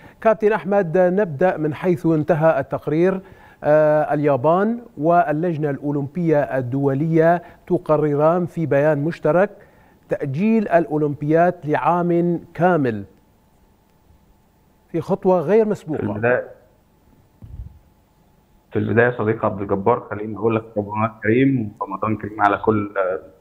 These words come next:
Speaker 2: الأهل في سوريا والأهل في الوطن العربي بشكل عام.
Speaker 1: رمضان كريم على
Speaker 2: آه،
Speaker 1: الجميع.
Speaker 2: الله
Speaker 1: نعم.
Speaker 2: أكبر.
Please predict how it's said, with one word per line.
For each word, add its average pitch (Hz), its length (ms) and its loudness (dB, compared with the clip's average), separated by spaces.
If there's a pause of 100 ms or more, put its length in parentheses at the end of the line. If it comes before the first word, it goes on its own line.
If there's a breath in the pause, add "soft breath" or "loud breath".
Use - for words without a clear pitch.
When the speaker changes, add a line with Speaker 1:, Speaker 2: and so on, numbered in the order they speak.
(140)
Speaker 2:
الأهل 110 200 4
في - 80 -18 (100)
سوريا 120 280 0
والأهل 117 420 0
في - 100 -18
الوطن 104 200 -4 (120)
العربي 101 260 -2
بشكل - 520 -10
عام. 95 280 -4 (840)
Speaker 1:
رمضان 175 300 -2
كريم 160 500 -2
على 135 280 2
Speaker 2:
آه، 110 60 2
Speaker 1:
الجميع. 123 400 -4 (1600)
Speaker 2:
الله 101 220 -4
Speaker 1:
نعم. 123 100 -8
Speaker 2:
أكبر. 110 120 -16